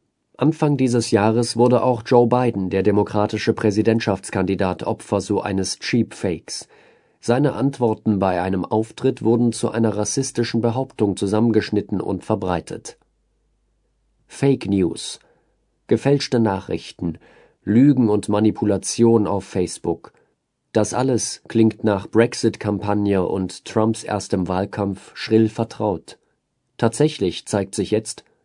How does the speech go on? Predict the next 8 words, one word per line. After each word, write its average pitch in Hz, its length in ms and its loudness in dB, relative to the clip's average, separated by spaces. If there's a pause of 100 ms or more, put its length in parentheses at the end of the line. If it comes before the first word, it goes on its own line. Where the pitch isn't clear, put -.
(600)
das 104 160 -2
alles 117 360 0
war 110 140 2
nur 113 180 4
der 107 100 4
Beginn 107 400 2
einer 95 300 -2
Ära, 95 480 0